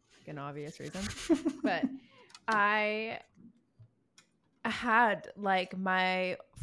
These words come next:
Speaker 1: my, I had my sexual awakening back in the fall.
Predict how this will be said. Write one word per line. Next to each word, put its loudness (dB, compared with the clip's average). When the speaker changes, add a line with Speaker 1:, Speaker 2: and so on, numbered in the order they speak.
Speaker 1:
my, 2
I 4
had 0
my -2
sexual -4
awakening -4
back -6
in -4
the -6
fall. -6